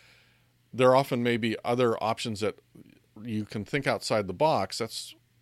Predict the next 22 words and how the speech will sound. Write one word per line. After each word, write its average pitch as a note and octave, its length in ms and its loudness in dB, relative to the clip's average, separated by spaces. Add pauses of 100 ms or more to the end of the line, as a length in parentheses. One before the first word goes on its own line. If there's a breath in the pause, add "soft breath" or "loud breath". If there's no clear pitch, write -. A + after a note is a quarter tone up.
really G2 200 -4
one F#2 200 -8
of F2 80 -8
the E2+ 40 -8
reasons F2 420 -10
thinking F2+ 260 -10
outside D#2+ 340 -8
the C#2+ 60 -12
box D2 320 -12
is - 80 -12
so D#2+ 120 -10
important, E2+ 440 -10 (340 soft breath)
is G2+ 160 -6
it A2 120 -4
gets C3+ 200 -2
you A#2 160 0
out G#2 100 0
of G2 100 -4
that F2 280 -4
A F#2+ 180 -4
or E2+ 160 -4
B E2+ 440 -8